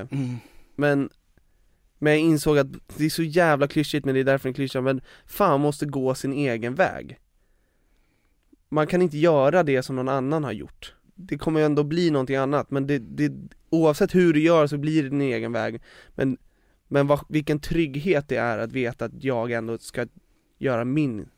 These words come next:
Speaker 2: sak. Alltså det var Robert De Niro som sa, tror jag, att, eh, att han härmar, försökte härma kända, duktiga skådisar som han tyckte var duktiga.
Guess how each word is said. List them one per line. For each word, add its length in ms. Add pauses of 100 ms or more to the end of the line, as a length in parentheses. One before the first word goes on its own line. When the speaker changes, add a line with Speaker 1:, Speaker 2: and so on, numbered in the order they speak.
Speaker 2:
sak. 560
Alltså 160
det 60
var 160
Robert 280
De 80
Niro 280
som 120
sa, 260
tror 220
jag, 200
att, 320
eh, 220 (1500)
att 220
han 280
härmar, 840 (160)
försökte 400
härma 840 (520)
kända, 720 (100)
duktiga 400
skådisar 400
som 120
han 80
tyckte 220
var 80
duktiga. 460